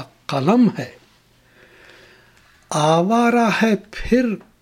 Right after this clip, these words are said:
कोहे निदा पर जो बशारत, तमहीद मसरत है कि तूले शब गम है।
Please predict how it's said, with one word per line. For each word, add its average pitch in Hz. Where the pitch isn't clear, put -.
कोहे 208
निदा 170
पर 196
जो 160
बशारत, 147
तमहीद 151
मसरत 170
है 160
कि 156
तूले 190
शब 160
गम 196
है। -